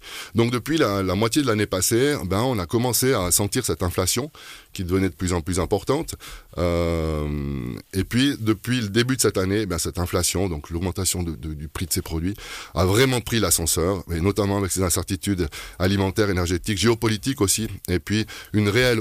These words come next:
hausse des prix dans la majorité des branches. Alors, euh, les États-Unis ont connu une inflation culminante, euh, cet été à près de dix pour cent. Euh, dans la zone euro, on a un pic aussi près de neuf pour cent. Il y a certains pays qui sont à plus de dix pour cent dans la zone euro, donc il y a quand même aussi là des,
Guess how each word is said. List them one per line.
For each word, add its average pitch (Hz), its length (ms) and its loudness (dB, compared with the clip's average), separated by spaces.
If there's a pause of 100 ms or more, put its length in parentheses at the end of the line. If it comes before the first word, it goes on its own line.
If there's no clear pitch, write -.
hausse 131 420 2
des 101 160 2
prix 117 240 0
dans 104 100 2
la 82 80 -2
majorité 95 440 0
des 85 80 2
branches. 69 300 -8 (320)
Alors, 95 180 0 (360)
euh, 90 280 0
les 101 240 2
États-Unis 117 480 2
ont 101 120 2
connu 107 260 2
une 104 100 2
inflation 101 720 2
culminante, 113 680 0
euh, 87 160 2
cet 87 240 -2
été 98 280 2 (420)
à 76 500 -2
près - 160 4
de 95 80 -2
dix 98 240 0
pour 107 180 -4
cent. 156 220 0 (520)
Euh, 85 440 2 (120)
dans 104 100 2
la 113 120 4
zone 120 200 2
euro, 120 360 2
on 95 80 2
a 80 40 0
un 87 100 2
pic 107 300 -4
aussi 98 240 0
près 101 180 0
de 87 80 -4
neuf 104 280 0
pour 113 180 -2
cent. 147 180 2
Il 139 40 0
y 104 40 2
a - 20 2
certains 98 260 0
pays 107 220 0
qui - 100 -4
sont 85 160 -2
à 73 60 -4
plus - 180 0
de 85 60 -8
dix 87 160 -2
pour - 180 -4
cent 131 80 -2
dans 123 80 -2
la 95 100 0
zone 98 140 2
euro, 110 220 0
donc 78 140 -6
il - 20 -10
y 78 40 -4
a - 20 -8
quand 85 100 -4
même 92 160 0
aussi 98 220 0
là 95 120 2
des, 76 160 -2